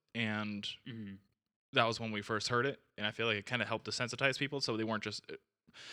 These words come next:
Speaker 1: freaked out by the initial shock, kind of like, uh, P O D was back in the day when they released Murdered Love.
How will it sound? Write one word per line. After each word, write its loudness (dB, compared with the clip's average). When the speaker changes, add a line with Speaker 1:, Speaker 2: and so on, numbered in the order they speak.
Speaker 1:
freaked 2
out 6
by 2
the 0
initial -2
shock, 4
kind 2
of -2
like, 2
uh, 0
P 0
O 2
D -6
was -2
back 2
in -8
the -2
day 0
when -6
they -6
released -4
Murdered -6
Love. -4